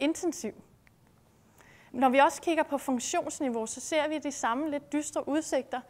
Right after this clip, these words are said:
at, øh, kigger man på opfølgningen efter et år på intensivpatienter, så, øh, så kan man se, at, øh, de alle sammen taber funktionsniveau, i særlig udtalt grad de ældre, og det persisterer også efter et år. Jeg er rigtig ked af, at den der ikke fungerer, men, øh, jeg håber, I, øh,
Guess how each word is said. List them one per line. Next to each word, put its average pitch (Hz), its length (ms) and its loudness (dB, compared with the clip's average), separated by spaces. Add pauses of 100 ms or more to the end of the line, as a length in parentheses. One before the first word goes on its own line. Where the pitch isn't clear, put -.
(360)
at, 247 260 2
øh, 233 240 4
kigger 311 280 0
man 262 200 2
på 254 100 -4
opfølgningen 247 840 -2
efter 262 300 -2
et 214 160 -2
år - 280 2
på 294 80 0
intensivpatienter, 247 1120 -4 (360)
så, - 180 2
øh, 269 380 6
så 269 140 -4
kan 269 100 -6
man 254 120 0
se, 320 360 0
at, 240 260 -2
øh, 208 260 2
de 226 100 4
alle 330 140 8
sammen 254 260 -2
taber 233 260 -4
funktionsniveau, 233 880 -2 (240)
i 262 80 -2
særlig 262 460 4
udtalt 277 440 -2
grad 220 200 0 (180)
de 226 180 -4 (240)
ældre, 233 340 2
og 240 160 -2
det 254 100 -2
persisterer 285 720 -4
også 214 320 0 (340)
efter 226 280 0
et 208 100 0
år. 196 220 -4
Jeg 226 80 -2
er 214 80 -6
rigtig 262 280 2
ked 247 160 2
af, - 140 0
at 226 80 -8
den 220 160 -4
der 214 100 0
ikke - 120 -4
fungerer, 226 380 -2
men, 220 320 -4
øh, 208 180 -4
jeg 233 80 0
håber, 262 300 2
I, 220 340 0
øh, 233 180 0